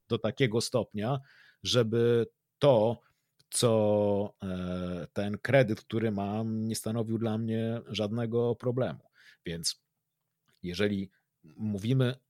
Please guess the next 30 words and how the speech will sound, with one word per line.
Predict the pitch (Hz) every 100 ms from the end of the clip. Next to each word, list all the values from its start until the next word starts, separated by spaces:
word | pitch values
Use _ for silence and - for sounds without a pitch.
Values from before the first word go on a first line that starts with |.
| -
o | 120
tym, | 131 87 69 - _ -
że | 92 104
jest | 113 -
jakaś | - 101 90
gra, | 87 71 - _ _ _ - _
jeżeli | 101 95 113 107
mówimy, | 107 101 120 107 107 113
że | 98 92
jest | 101 -
jakaś | 92 95 -
intencja, | 101 - 113 95 73
czyli | 69 87
że | 87
coś | 87 104
chcesz | - -
osiągnąć | 92 - 98 76 69 131
na | 151
takim | 151 - 139 143
małym | 147 127 113
poziomie | 110 104 107 98
typu | - 87 76 76
dzisiaj, | 104 107 95 95
na | 85
jakimś | - 82 85
większym | 98 101 - 98
czy | -
na | 87
poziomie | - 90 92 90
życiowym, | 85 - 80 85